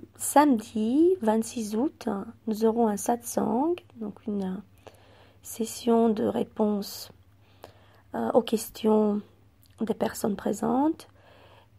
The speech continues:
suivie d'un darshan, d'une bénédiction spéciale.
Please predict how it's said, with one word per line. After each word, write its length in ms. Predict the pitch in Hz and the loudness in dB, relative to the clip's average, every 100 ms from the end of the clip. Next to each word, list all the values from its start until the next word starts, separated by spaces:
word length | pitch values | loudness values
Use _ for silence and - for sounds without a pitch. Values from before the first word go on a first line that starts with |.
| _ _ - | _ _ -16
suivie 400 | - 254 269 269 | -4 2 4 6
d'un 140 | 262 | 6
darshan, 720 | 226 208 - - 214 226 254 302 - _ _ - | 4 2 -2 -4 -2 0 -2 -4 -10 _ _ -12
d'une 200 | 214 208 | -6 -2
bénédiction 600 | 202 262 233 226 - 220 | 2 4 2 -4 -6 -8
spéciale. 760 | 202 254 226 - 190 202 254 | -4 -6 -6 -6 -6 -4 -8